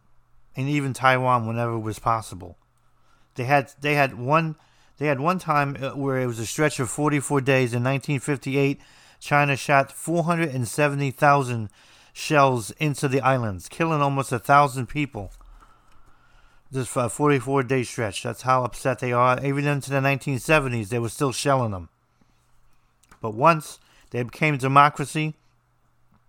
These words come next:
they came up, they came out with this, uh, very loose agreement. And we'll talk about that further because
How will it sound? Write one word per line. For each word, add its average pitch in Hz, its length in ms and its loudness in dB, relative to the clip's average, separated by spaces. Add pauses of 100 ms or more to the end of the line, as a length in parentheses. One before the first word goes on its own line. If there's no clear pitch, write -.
(800)
they 147 160 2
came 175 320 2
up, 147 200 2
they 135 140 -2
came 175 300 -2
out 165 160 6
with 143 160 0
this, 143 260 2
uh, 123 360 0
very 156 260 2
loose 151 380 2
agreement. 123 500 -2
And 139 100 -2
we'll 190 120 0
talk 208 260 4
about 165 280 2
that 143 180 2
further 160 340 4
because 120 420 -4